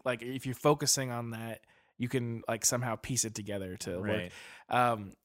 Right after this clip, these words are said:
Speaker 1: and I think the thing is, is that they, he, Mark especially, has something to write about, and it's like,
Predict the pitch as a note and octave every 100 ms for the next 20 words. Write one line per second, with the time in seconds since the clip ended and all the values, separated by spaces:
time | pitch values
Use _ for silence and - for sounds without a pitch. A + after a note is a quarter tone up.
0 | _ D#3 E3 F3 A3 F#3+ F3 F3+ E3+ C#3+
1 | C3+ B2+ C3 C3+ C3+ - - D3+ - C#3
2 | D3 D#3+ D3 - - C#3 B2+ C3 A#2+ A#2
3 | C3 C3 - C3 B2 A2+ A2 A2 G#2 G2+
4 | G2 A2 G#2+ - A2+ G#2+